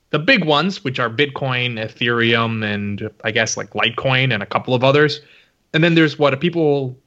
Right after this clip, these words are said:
like to call altcoins for, I guess, alternative coins.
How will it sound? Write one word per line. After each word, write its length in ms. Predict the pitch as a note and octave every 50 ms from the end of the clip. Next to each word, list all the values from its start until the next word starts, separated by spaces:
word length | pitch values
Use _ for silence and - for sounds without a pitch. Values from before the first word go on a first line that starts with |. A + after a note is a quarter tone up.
| - -
like 240 | B2 C#3 C#3 C3+
to 80 | C3+ C#3
call 380 | - C#3+ C3 B2+ B2 - - -
altcoins 800 | E3+ G#3 G#3+ G#3 - - - A2 G#2+ G#2 A#2+ D#3 D#3+ - - - _ _ _ _ _ _ _ _ _ _
for, 320 | - C3 A#2+ A2+ A2+ G#2+
I 40 | G#2+
guess, 180 | A2+ A2+ -
alternative 480 | G#2+ G#2 - - B2+ C3 C3+ C#3+ C#3+ B2
coins. 400 | - D#3 D3+ D#3+ E3 D#3 - -